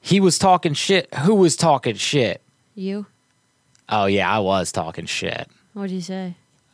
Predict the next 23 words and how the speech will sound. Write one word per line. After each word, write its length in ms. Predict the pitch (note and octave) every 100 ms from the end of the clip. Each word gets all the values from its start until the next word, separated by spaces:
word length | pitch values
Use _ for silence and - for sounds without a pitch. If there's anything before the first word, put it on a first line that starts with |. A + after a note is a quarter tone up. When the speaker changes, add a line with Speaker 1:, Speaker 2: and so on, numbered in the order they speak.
| -
Speaker 1:
Uh, 300 | F#3 D#3 D#3
I 20 |
was 180 | D#2+ -
just 140 | -
talking 260 | - D#2+ F2
shit 200 | E2+ E2+
about 260 | E2 F2 F2
the 240 | F#2+ G2 F#2
homeowners 520 | F2+ E2+ E2 F2 F#2
association, 680 | F2+ F#2 F2+ F#2 G2 F#2 G#2
that's 180 | G#2 G#2
all. 220 | G2+ A2 - - - - - - _
Um, 640 | - A#2 A2+ G#2+ G2 F#2+ G2 _ -
they 240 | F#2+ G2+
trying 280 | C3 - G#2+
to 60 | F2+
start 440 | - - C3 D3
shit 400 | - - G2+ E2+ - -
is 160 | G2+
what's 200 | G2 F2+
going 320 | - G#2 E2+ F#2+
on. 320 | A2+ F2+ - _ _ _ _ _ _ _
Owen. 440 | B2+ C3+ B2 F#2